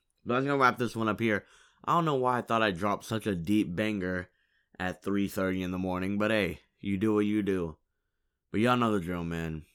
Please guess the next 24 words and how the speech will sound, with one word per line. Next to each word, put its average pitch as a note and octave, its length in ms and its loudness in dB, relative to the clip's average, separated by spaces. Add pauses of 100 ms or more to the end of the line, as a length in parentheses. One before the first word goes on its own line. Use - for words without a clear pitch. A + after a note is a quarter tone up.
(280)
Get G#2 120 0
with G#2 80 0
the G2+ 80 -4
program G2 540 -2
and D#2+ 140 -10
stay G2 280 -2
random. F#2 500 -4 (440)
Check B2 200 -2
out B2+ 80 4
the A#2+ 100 2
live G2+ 260 4
streams. G2 380 -2
I'll G2 200 0
drop A2+ 260 2
Made A#2 280 -2
to B2 100 -6
Express G#2 580 -2
and B2 180 -2
my B2 120 0
YouTube A2 320 -2
channel G#2 280 0
in G#2+ 100 -2
the G#2+ 80 -4
description. F#2 600 -4